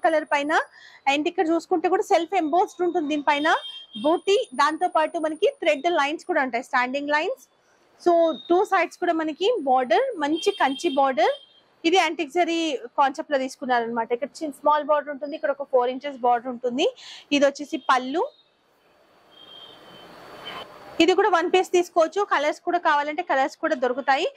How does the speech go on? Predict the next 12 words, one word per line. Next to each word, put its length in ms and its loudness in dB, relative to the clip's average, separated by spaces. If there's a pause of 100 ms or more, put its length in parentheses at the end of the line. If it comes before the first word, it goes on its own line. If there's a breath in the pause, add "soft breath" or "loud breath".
(260 loud breath)
but 180 2
ఎక్కువగా 320 -2
ఈ 80 -10
color 260 2
పోతుంది 340 -2
కాబట్టి 340 2
single 280 -4
piece 180 -6
గా 100 2
తెప్పించారనమాట. 800 -2 (580 loud breath)
And, 260 -2
uh, 20 4